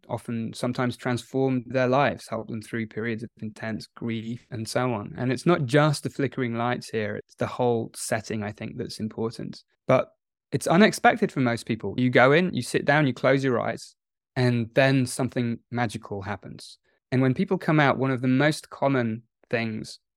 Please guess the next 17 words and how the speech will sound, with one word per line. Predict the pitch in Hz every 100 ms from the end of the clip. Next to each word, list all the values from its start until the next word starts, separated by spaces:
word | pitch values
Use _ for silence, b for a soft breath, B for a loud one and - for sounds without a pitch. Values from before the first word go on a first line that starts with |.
| _
that | -
they | 123 117
would | 110 107
say, | - 170 123 - - _ -
and | 127
we |
would | 123
encourage | 117 - 139 135 117
them | 120 107
to | -
think | 110 139 127
about | 107 101 113
this, | -
reflect | 104 - - -
on | 113
it, | 107 - - _ _
is | 156 160 143 139